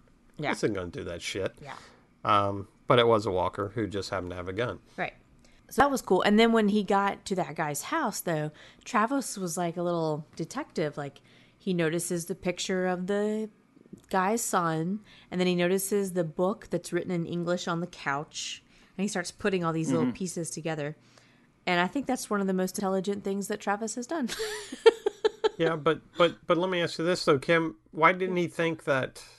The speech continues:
Speaker 2: why didn't he just think that was the guy's son in there? Why did he all of a sudden think it was Chris in there?
Speaker 1: I, that's a good question, too. I mean, I think the guy was acting a little wonky, but other than that, I really don't know.
Speaker 2: I mean,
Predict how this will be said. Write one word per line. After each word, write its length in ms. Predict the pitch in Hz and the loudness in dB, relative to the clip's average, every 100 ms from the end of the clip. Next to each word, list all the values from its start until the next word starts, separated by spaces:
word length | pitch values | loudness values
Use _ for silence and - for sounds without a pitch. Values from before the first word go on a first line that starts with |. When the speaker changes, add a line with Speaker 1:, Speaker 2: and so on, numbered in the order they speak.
| _ | _
Speaker 2:
why 140 | - 123 | 0 2
didn't 140 | 143 | 2
he 80 | 139 | -2
just 280 | 127 127 - | -2 -4 -2
think 160 | 127 123 | -4 -2
that 140 | 123 | -2
was 140 | 113 113 | -2 -4
the 100 | 107 | 0
guy's 260 | 113 113 | 2 0
son 280 | - 117 135 | 0 -2 -2
in 100 | 98 | -6
there? 200 | - - _ _ _ _ _ _ _ _ _ _ | -10 -16 _ _ _ _ _ _ _ _ _ _
Why 120 | - 117 | -2 0
did 160 | 123 | 0
he 100 | 117 | 2
all 120 | 117 | 2
of 40 | 123 | 2
a 20 | |
sudden 240 | - 107 107 | 0 -2 -2
think 240 | 117 107 | -4 -2
it 100 | 101 | -4
was 300 | 95 95 - - - | -4 -8 -12 -18 -6
Chris 280 | 135 160 | -2 -2
in 120 | - - | -4 -12
there? 160 | - - _ _ _ - | -14 -20 _ _ _ -4
Speaker 1:
I, 160 | 147 - _ - - - | -2 -4 _ -20 -20 -4
that's 300 | 175 180 175 | 2 4 2
a 40 | |
good 140 | 165 156 | -2 -2
question, 300 | 147 - 139 | -4 -4 -8
too. 160 | - - | -8 -2
I 120 | 160 | 2
mean, 120 | 175 | 4
I 120 | 170 | 4
think 240 | 175 190 180 | 2 -2 -2
the 60 | |
guy 260 | 160 156 156 | 0 2 2
was 100 | 147 | -2
acting 260 | 143 - 156 | -4 -4 -4
a 40 | |
little 320 | 147 147 135 156 - | -2 -2 -4 -12 -4
wonky, 480 | 147 147 - 139 139 | -2 -2 -4 -6 -4
but 220 | 151 - - _ _ _ _ _ _ | -6 -6 -12 _ _ _ _ _ _
other 120 | 180 | 4
than 120 | 165 151 | 4 4
that, 320 | 139 104 - | 2 0 -2
I 100 | - | -2
really 360 | 147 143 131 139 - - | 0 2 0 -2 -12 -10
don't 200 | 139 - | -8 -6
know. 140 | - - - _ - | -10 -12 -16 _ -4
Speaker 2:
I 60 | |
mean, 300 | 135 113 104 | 0 0 0